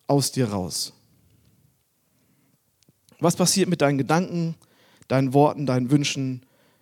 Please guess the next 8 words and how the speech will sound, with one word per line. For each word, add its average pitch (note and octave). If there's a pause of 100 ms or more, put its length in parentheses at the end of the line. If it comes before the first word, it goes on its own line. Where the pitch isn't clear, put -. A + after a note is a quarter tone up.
(260)
deinen A#2+
Sehnsüchten? G#2+ (960)
Und C#3+
ich C#3+
glaube, F3
es -
lohnt F3
sich, -